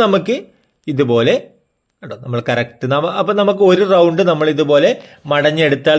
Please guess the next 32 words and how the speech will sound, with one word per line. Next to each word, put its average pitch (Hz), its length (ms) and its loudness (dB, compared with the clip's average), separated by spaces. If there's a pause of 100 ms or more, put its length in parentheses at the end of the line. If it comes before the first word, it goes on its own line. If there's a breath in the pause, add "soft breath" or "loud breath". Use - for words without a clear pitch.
തന്നെ 143 180 0 (120)
പിന്നീടുള്ള 156 560 -2 (220)
നമുക്ക് 147 280 -4 (100)
ഉള്ള 165 120 0 (140)
ആ - 20 2 (100)
ഒരു 151 160 2
റൗണ്ടിലൊക്കെ 139 640 0 (100)
നമുക്ക് 135 280 -2
ഇതുപോലെ 139 260 0 (100)
കറക്റ്റായിട്ട് 139 600 0
തന്നെ 139 220 -2
മടഞ്ഞെടുക്കാനുള്ള 135 760 -2 (380 loud breath)
ആ 127 80 0
ഒരു 135 200 0
ഭാഗം 123 300 0
നമുക്ക് 127 280 -6
കിട്ടും. 117 260 -4 (360 soft breath)
ഇനി 262 180 2
നമുക്ക് 180 260 0
ഇതുപോലെ 143 360 2 (180)
മടഞ്ഞു 123 380 -4
കഴിഞ്ഞാൽ, 107 360 -6
നമുക്കൊരു 139 320 -2 (120)
അഞ്ചോ 123 300 -2 (160)
നാലോ 123 300 0
അഞ്ചോ 123 280 -2
തവണയൊക്കെ 120 480 -2
ഇതുപോലെ 120 340 0
ഒന്ന് 196 140 0 (480 loud breath)
റൗണ്ട് 123 340 2
ചെയ്ത് 135 140 0 (100)
മടഞ്ഞു 117 320 -4